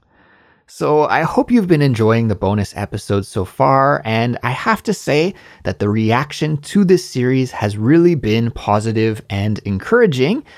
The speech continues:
So because of that, I'm planning to keep going with the series into the future too. By the way, I really enjoy feedback and suggestions from listeners.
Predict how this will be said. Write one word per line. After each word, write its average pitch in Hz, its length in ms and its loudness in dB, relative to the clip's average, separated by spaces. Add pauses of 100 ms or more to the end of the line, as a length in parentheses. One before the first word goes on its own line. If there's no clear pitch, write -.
(200)
So - 140 -4
because 147 360 -2
of 233 80 -2
that, 160 380 2
I'm 135 140 -2
planning 170 400 -2
to 160 120 -2
keep - 400 -6
going 127 420 0
with - 160 -6
the 117 80 -4
series 110 460 -2
into 107 260 -6
the 104 120 -4
future - 400 -8
too. 110 400 -6 (720)
By 117 180 0
the 147 80 4
way, 139 360 4
I 113 80 0
really 180 460 2
enjoy 120 680 2
feedback 120 760 -2
and 101 160 -6
suggestions 117 760 -4
from 101 260 -4
listeners. 175 640 -2